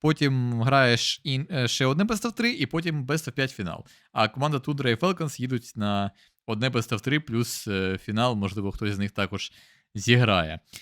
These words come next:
Ну, не знаю, в чому тут, е, ціль проводити саме,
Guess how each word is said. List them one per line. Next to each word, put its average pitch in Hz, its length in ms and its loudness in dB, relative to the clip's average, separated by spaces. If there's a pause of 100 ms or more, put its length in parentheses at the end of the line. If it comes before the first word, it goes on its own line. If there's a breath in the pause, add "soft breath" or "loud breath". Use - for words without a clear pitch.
(280 loud breath)
Ну, 226 220 2
не 180 220 6
знаю, 117 460 4
в - 180 -14
чому 139 260 0
тут, 123 300 -8
е, 110 260 2
ціль 135 260 -4
проводити 131 880 0
саме, 120 560 0